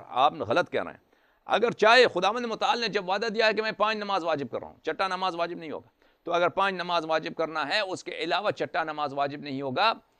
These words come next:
تو وہ رسول پاک صلی اللہ علیہ وآلہ وسلم جب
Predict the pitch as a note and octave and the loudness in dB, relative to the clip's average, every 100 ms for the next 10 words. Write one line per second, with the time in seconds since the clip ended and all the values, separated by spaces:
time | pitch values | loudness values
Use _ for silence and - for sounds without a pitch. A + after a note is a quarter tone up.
0 | _ _ - E3+ A3 F3 - - B2 F3 | _ _ 0 4 6 6 2 -8 2 4
1 | C#3 D3+ C#3 - D3+ D3 E3 - D3 D#3 | 4 2 0 -2 -6 -2 -4 -4 -8 -6
2 | D#3 D3 C#3+ C#3 D3 C#3 C#3+ C#3+ C3+ D3 | -2 0 0 -2 -4 -2 -2 -2 -6 -8
3 | C#3+ E3+ C#3 | -8 -8 -4